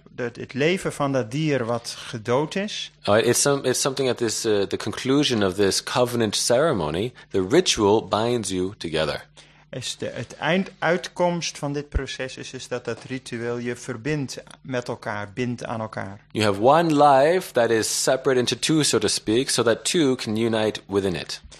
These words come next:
Speaker 2: It's
Speaker 1: Je
Speaker 2: eating of it.
Speaker 1: je hebt één leven dat in tweeën gesneden wordt en door dus ieder van te eten word je als het ware één.
Speaker 2: Right. You mentioned Abraham. Yes, this is a good example.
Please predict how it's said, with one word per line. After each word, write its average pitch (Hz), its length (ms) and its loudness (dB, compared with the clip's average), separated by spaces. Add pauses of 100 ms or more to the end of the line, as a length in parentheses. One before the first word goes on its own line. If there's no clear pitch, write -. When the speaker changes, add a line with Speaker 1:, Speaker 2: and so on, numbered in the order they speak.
Speaker 2:
It's 104 340 -2
Speaker 1:
Je 104 60 -4
Speaker 2:
eating 98 360 -2
of 87 120 -2
it. - 260 -8 (320)
Speaker 1:
je - 80 -12
hebt 127 180 -10
één 165 320 -2
leven 170 400 -2
dat 151 160 -8
in 131 100 -8
tweeën 165 340 -4
gesneden 147 520 -8
wordt 143 200 -8
en 131 120 -10
door 123 100 -10
dus 117 300 -12 (160)
ieder 160 260 -8
van 131 180 -6
te - 160 -14
eten 131 400 -8
word 117 220 -12
je - 80 -12
als 113 160 -14
het - 120 -20
ware 110 300 -8
één. 117 380 -10 (200)
Speaker 2:
Right. 101 220 0 (380)
You 123 180 0
mentioned 143 360 2 (140)
Abraham. 117 360 6
Yes, 127 360 6
this 123 180 6
is 117 140 4
a - 60 2
good 113 120 8
example. 123 720 4